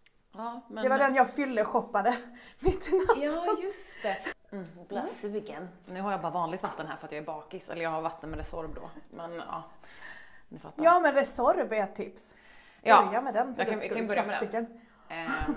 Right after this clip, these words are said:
Speaker 1: jag har nog en kvar här i för att, eh, den har använts för lite på senare tid. Men alltså, Resorb är ju en sån no-brainer. Jag tror att många vet säkert om den. Men jag brukar faktiskt också, om jag vet att jag ska dricka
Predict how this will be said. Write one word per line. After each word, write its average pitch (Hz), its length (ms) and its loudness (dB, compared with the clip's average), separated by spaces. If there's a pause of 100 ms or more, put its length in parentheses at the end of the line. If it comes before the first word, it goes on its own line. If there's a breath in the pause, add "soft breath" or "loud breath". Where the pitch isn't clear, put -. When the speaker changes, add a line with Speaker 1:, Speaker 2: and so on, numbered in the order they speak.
(120)
Speaker 1:
jag 180 60 -8
har 185 180 -6
nog 165 280 -10 (920)
en 185 200 -10
kvar 202 300 -6
här 156 140 -10 (120)
i - 40 -14
för - 120 -18
att, - 160 -20
eh, 160 60 -16 (200)
den 254 200 -18
har 302 100 -20
använts 277 500 -16
för 359 100 -16
lite - 340 -12
på - 120 -20
senare - 300 -20
tid. - 200 -20
Men 185 180 -8 (300 loud breath)
alltså, 196 180 -8
Resorb 196 340 -2
är 170 40 -6
ju 165 60 -4
en 156 120 -8
sån 147 320 -6 (500)
no-brainer. 151 560 -8
Jag 143 120 -8
tror 160 120 -16
att - 220 -20
många 151 300 -12
vet 143 140 -12
säkert - 200 -14
om 151 180 -12
den. 160 140 -8
Men 170 160 -8
jag 202 260 0
brukar 214 240 -10
faktiskt 160 280 -18
också, 156 340 -16 (720 soft breath)
om 180 180 -8
jag 175 100 -6
vet 202 340 -6
att 175 80 -12
jag 165 80 -10
ska - 100 -16
dricka - 560 -12